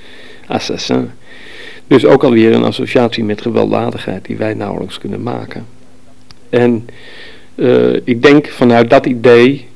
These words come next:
eh, vind ik het ook heel waarschijnlijk dat, eh, opium, maar niet steeds, in een aantal gevallen een rol heeft gespeeld in de uitlokking van amok.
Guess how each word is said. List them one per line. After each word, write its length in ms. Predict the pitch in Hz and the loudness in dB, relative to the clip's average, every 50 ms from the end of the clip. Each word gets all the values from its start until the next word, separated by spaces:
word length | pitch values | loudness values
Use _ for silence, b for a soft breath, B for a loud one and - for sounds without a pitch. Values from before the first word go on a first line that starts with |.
| - - | -18 -12
eh, 100 | - 127 127 123 127 127 127 123 123 127 | -8 -6 -4 -2 -2 -2 -2 -4 -4 -4
vind 200 | - - 131 120 | -2 0 0 0
ik 60 | 113 | 0
het 120 | 127 120 | 0 -2
ook 120 | 120 110 - | -2 -2 -2
heel 160 | 117 113 113 | -2 -2 -4
waarschijnlijk 540 | 113 113 104 - 113 110 104 107 117 - - | -4 -8 -6 -6 -6 -6 -6 -6 -8 -6 -4
dat, 400 | 120 113 110 - - - - - - - | -2 -2 -4 -4 -8 -14 -14 -14 -14 -10
eh, 80 | - - - - - 101 104 - - - 52 - - | -8 -6 -6 -6 -6 -6 -6 -6 -6 -6 -6 -8 -4
opium, 680 | - - 117 110 117 - - 107 107 104 110 120 120 123 - - - - - - - - - - - - - - - - - - - | 2 2 2 2 2 0 0 0 0 0 0 -4 -6 -8 -14 -18 -20 -20 -20 -20 -20 -20 -20 -20 -20 -20 -20 -20 -20 -20 -20 -10 -4
maar 160 | - 120 120 | 0 2 2
niet 200 | 113 117 123 117 | 2 2 0 0
steeds, 640 | - - 131 104 98 113 117 - - - - - - - - | 0 2 2 4 4 2 0 -2 -8 -10 -10 -14 -16 -14 -10
in 160 | 110 104 101 | -8 -6 -6
een 140 | 98 98 104 | -4 -2 0
aantal 300 | 101 113 110 - 113 101 | 0 0 2 2 0 -2
gevallen 560 | - 104 - - 113 107 - - - 110 110 - | -2 -6 -6 -4 -2 -2 -2 -2 -4 -8 -8 -6
een 180 | - - 107 107 | -2 0 2 4
rol 220 | 110 113 107 104 | 6 6 6 6
heeft 220 | 104 104 98 - - | 4 2 -2 -4 -8
gespeeld 520 | - 104 - - 113 104 104 104 - - | -12 -8 -4 -2 0 0 0 -2 -4 -6
in 460 | - - 104 104 98 98 98 104 101 - - 127 | -6 -2 -2 -2 -2 -2 -4 -6 -8 -10 -8 -2
de 100 | - 101 | -2 -2
uitlokking 760 | - 107 110 113 113 117 113 110 98 - 110 104 98 95 - - - - - - - - - | 0 2 0 0 2 2 2 2 2 0 -4 -6 -6 -8 -10 -12 -16 -20 -20 -20 -20 -20 -20
van 400 | - - - 101 98 98 98 - - - - | -10 -4 -2 -2 -2 -2 -6 -10 -12 -14 -10
amok. 480 | - - 95 95 92 92 - - - | -6 -6 -4 -4 -6 -8 -10 -12 -18